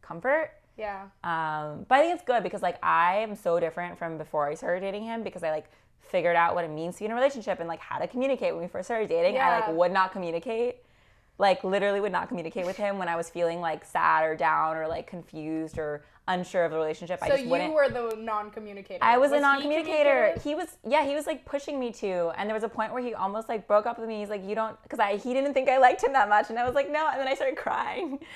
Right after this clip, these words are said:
Speaker 1: <laughs> Um, so, and then I started crying. And then I, like, told him,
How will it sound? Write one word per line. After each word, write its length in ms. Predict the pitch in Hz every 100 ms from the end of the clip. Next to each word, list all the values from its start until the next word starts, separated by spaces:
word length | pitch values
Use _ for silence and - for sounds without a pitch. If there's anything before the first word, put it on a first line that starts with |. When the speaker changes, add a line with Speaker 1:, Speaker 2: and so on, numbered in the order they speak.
| -
Speaker 1:
<laughs> 220 | - -
Um, 520 | 220 214 208 196 190 - - _
so, 260 | - 240
and 200 | 226 226 247
then 80 |
I 80 | 254
started 220 | 294 285 277
crying. 460 | 226 208 226 262
And 120 | 233 226
then 80 | 214
I, 240 | 208 196
like, 280 | 196 190 180
told 280 | - 180 180
him, 420 | 196 196 202 208